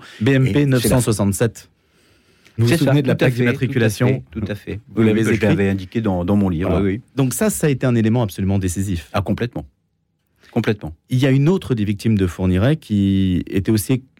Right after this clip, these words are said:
Speaker 1: extrêmement religieuse.
Speaker 2: Oui, c'est Jeanne-Marie Desrameaux. Euh, lui-même dit qu'elle avait, euh, un, un front rayonnant de lumière. Euh, et d'ailleurs, quand il l'aborde, c'est dans un train entre Béthune, puisque, euh, les parents de la petite Jeanne-Marie habitaient Béthune,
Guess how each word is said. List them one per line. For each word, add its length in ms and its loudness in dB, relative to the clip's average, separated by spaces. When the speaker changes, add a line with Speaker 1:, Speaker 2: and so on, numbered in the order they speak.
Speaker 1:
extrêmement 560 -2
religieuse. 480 -2
Speaker 2:
Oui, 180 -2
c'est 160 -6
Jeanne-Marie 400 0
Desrameaux. 420 0
Euh, 1120 -2
lui-même 460 2
dit 200 -8
qu'elle 220 -4
avait, 420 0
euh, 100 -2
un, 100 -4
un 220 -2
front 300 -2
rayonnant 440 0
de 100 -4
lumière. 500 -2
Euh, 220 0
et 80 0
d'ailleurs, 320 0
quand 200 -6
il 120 -4
l'aborde, 540 -2
c'est 140 -14
dans 200 -6
un 100 -6
train 320 -2
entre 480 -6
Béthune, 500 -2
puisque, 300 -16
euh, 440 -10
les 140 -2
parents 380 0
de 120 -8
la 140 -4
petite 220 -14
Jeanne-Marie 400 0
habitaient 300 -8
Béthune, 420 0